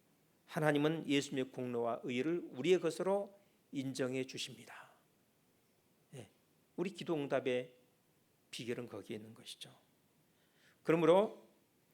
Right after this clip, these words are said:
우린 기도해야 합니다. 예수님의 이름으로 기도해야 합니다. 그것이 어떤 의미인지 깊이 생각하시면서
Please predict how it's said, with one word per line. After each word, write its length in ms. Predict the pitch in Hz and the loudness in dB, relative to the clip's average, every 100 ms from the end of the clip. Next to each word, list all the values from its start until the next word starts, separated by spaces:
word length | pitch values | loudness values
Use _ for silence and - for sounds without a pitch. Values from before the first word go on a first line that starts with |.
| _ - | _ -6
우린 360 | 160 160 165 165 | 2 4 2 -2
기도해야 360 | - 180 190 | 6 10 12
합니다. 320 | 143 104 95 - - _ _ _ _ _ _ _ _ _ _ _ _ _ - | 10 2 -4 -10 -18 _ _ _ _ _ _ _ _ _ _ _ _ _ 8
예수님의 800 | 151 185 208 208 220 226 277 - - | 10 10 8 8 10 8 -2 -14 -4
이름으로 600 | 151 180 175 190 190 - _ | 4 4 6 4 2 -4 _
기도해야 360 | - 175 190 156 | 0 6 6 4
합니다. 140 | - - - - _ _ _ _ _ _ _ _ _ _ _ _ _ _ _ _ _ _ _ _ _ _ _ _ _ _ _ _ - | -4 -18 -20 -20 _ _ _ _ _ _ _ _ _ _ _ _ _ _ _ _ _ _ _ _ _ _ _ _ _ _ _ _ -10
그것이 200 | 156 - | -2 -2
어떤 280 | - 175 | 2 4
의미인지 280 | 170 165 160 | 4 2 -4
깊이 280 | - 147 160 | -6 -6 -4
생각하시면서 1000 | - 147 135 - 143 135 123 123 131 170 | -2 0 0 0 -2 0 -2 0 -2 -2